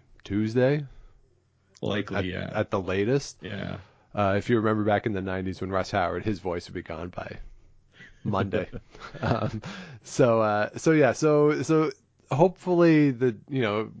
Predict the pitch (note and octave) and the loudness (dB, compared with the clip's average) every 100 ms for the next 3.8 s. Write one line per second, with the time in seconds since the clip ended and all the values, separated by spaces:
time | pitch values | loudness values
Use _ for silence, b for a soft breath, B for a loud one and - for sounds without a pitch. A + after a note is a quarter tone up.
0 | A#2+ A#2+ B2 A2+ G#2+ A#2 A2+ G2+ A#2 G2+ | -4 0 2 0 2 4 4 2 0 0
1 | G2 A2 C3+ B3 A3+ - C#3 C#3+ D3 C#3+ | 0 0 -2 -4 -6 -4 -2 -2 -4 -4
2 | C#3+ C#3 C3+ - b b b - G#2+ G#2 | -2 -2 -4 -8 b b b -8 -4 -2
3 | A2 - A2 A#2+ A#2 G#2+ G#2+ G2+ | -4 -4 -2 0 0 -2 -4 -4